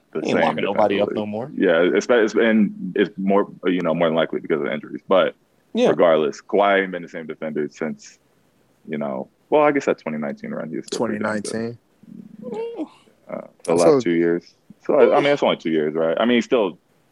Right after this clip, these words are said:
Speaker 1: shit, what, top three
Speaker 3: Uh,
Speaker 1: defender. So, I mean, it don't
Speaker 3: you don't
Speaker 1: matter,
Speaker 3: get,
Speaker 1: but
Speaker 3: yeah, I don't know how much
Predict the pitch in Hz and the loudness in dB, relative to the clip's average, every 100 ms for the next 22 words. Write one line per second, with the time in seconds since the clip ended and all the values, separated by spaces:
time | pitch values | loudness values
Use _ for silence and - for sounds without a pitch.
0 | _ _ - - 67 - 73 - - 73 | _ _ -18 -12 -12 -10 -10 -8 -12 -8
1 | 80 - 80 78 80 - 78 78 80 76 | -6 -6 -8 -10 -8 -4 -2 -2 -2 -4
2 | 76 139 175 165 190 165 139 156 143 165 | 0 4 4 4 4 4 4 2 2 0
3 | 151 147 143 131 139 131 | 0 2 2 -2 -8 -8